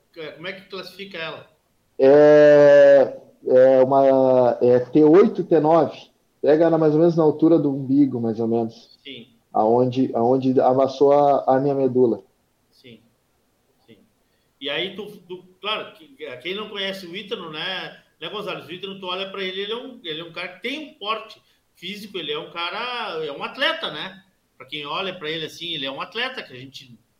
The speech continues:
Speaker 1: nota ele, ah, um cara tem, bem preparado fisicamente, né? Mas tem esse problema todo do equilíbrio, que eu acho que esse é o que, isso é o que, que surpreende mais as pessoas,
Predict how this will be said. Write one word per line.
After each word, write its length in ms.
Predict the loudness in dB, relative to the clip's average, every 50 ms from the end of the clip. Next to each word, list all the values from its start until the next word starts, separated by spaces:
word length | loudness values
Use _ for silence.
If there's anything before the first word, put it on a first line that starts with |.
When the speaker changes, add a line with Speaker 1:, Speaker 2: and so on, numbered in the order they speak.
| _ _ _
Speaker 1:
nota 340 | -8 -8 -8 -8 -8 -8 -8
ele, 580 | -8 -8 -10 -10 -10 -8 -8 -10 -10 -12 -16 _ _ _ _ _ _
ah, 280 | -14 -10 -8 -8 -8 -10
um 120 | -12 -18
cara 420 | -14 -14 -12 -12 -12 -14 -16 -20 _ _ _ _ _ _ _ _ _ _ _ _ _ _ _ _ _ _ _
tem, 420 | -12 -12 -12 -12 -16 -20 -20 -20 _ _ _
bem 180 | -14 -14 -12 -12
preparado 500 | -12 -14 -12 -10 -10 -10 -10 -12 -14 -18
fisicamente, 720 | -20 -20 -16 -14 -14 -10 -8 -8 -8 -8 -12 -18 -20 _ _ _ _ _ _
né? 160 | -18 -16 -12
Mas 380 | -12 -12 -12 -12 -16 -20 _ _ _
tem 220 | _ -6 -6 -6 -6
esse 200 | -10 -12 -16 -16
problema 440 | -14 -10 -8 -8 -8 -8 -10 -8 -4
todo 320 | -2 -2 -2 -2 -6 -12
do 100 | -12 -12
equilíbrio, 640 | -14 -12 -12 -14 -12 -12 -14 -14 -14 -18 -20 -20 _ _ _ _ _ _ _
que 80 | _
eu 60 | -10 -10
acho 220 | -10 -12 -12 -12
que 80 | -10 -8
esse 260 | -8 -8 -8 -10 -14
é 40 | -16
o 60 | -16
que, 400 | -14 -12 -12 -12 -12 -16 -20 _ _ _ -18
isso 180 | -16 -14 -12
é 40 | -14
o 80 | -14 -14
que, 180 | -14 -14 -14 -14 -16 -20 -20 _ _
que 100 | _ -20
surpreende 600 | -20 -18 -16 -18 -16 -10 -8 -6 -6 -6 -8 -12 -12
mais 260 | -10 -8 -8 -10 -10
as 80 | -16
pessoas, 500 | -18 _ -20 -20 _ -20 -20 -20 -20 _